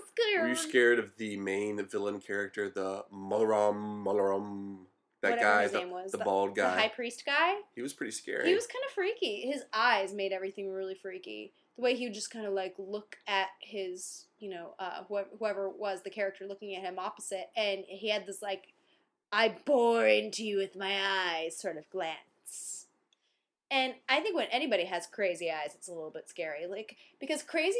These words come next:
Speaker 1: eyes aren't just like, "Oh, he's not quite right in the head," or he might be, you know,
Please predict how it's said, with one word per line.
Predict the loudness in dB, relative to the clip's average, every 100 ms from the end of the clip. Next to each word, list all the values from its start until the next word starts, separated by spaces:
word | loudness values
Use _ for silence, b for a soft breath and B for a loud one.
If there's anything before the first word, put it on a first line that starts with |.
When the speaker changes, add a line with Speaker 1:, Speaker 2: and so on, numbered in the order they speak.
| 4
Speaker 1:
eyes | 4 2
aren't | -2 -2
just | -4 0
like, | 2 2 2 0
"Oh, | 4 4 4 2 2 -2 _ _ _
he's | -10 -2
not | -2 0
quite | -2 2
right | 0 0
in | -4
the |
head," | -6 -2 0 2 0
or | -2 -2
he | -4 -8 -4
might | -2 -2
be, | -4 -4 -2 -4 -6
you | -10 -4
know, | -2 -2 -6